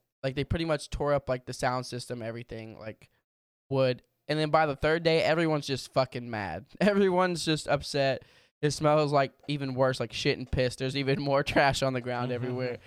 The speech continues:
Speaker 1: Everyone's broke by <laughs> this day 'cause it's fucking took all their money from the vendors, you know what I
Speaker 2: Right.
Speaker 1: mean? So people just start breaking down the wall that's around the fucking area.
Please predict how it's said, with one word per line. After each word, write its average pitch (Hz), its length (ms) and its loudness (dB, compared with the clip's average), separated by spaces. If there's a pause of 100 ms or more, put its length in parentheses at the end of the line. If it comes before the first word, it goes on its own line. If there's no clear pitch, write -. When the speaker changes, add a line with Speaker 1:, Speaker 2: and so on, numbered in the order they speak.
(160)
Speaker 1:
Everyone's 160 520 4
broke 143 460 4
by 139 200 4
<laughs> - 0 -
this 147 320 2
day 131 380 2
'cause 123 260 -6
it's 123 100 -18
fucking 127 520 -6 (1200)
took 156 160 -2
all 139 120 4
their 135 100 2
money 139 300 0
from 131 160 -6
the 123 80 -2
vendors, 135 480 0
you 135 80 -4
know 135 80 0
what 135 80 2
I - 20 0
Speaker 2:
Right. 147 200 -4
Speaker 1:
mean? 160 120 -12 (840)
So 131 120 -2
people 151 200 -2
just 127 100 -6
start 120 260 0
breaking 127 280 0
down 117 180 -2
the 85 60 -8
wall 104 240 -2
that's 87 180 -8
around 62 280 -12
the 53 60 -20 (120)
fucking 117 260 -12
area. 104 160 -16